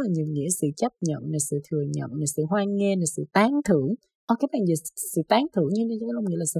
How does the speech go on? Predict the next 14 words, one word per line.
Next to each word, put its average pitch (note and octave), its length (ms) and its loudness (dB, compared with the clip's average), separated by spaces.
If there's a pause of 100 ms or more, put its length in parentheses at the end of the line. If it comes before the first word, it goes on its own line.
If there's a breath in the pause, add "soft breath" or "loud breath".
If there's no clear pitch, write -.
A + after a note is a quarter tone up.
phù D#3 160 -2
hợp D3 160 -8
nhất. B3+ 200 0 (360 soft breath)
And F#3+ 240 4
admiration A#3+ 840 4
thì F#3 120 0
có G3 80 -2
nghĩa G#3+ 120 0
là F3+ 100 2
sự - 220 0
ngưỡng D3+ 320 -2
mộ. E3 320 -2
Thì E3+ 160 -8
cái, F#3+ 80 -6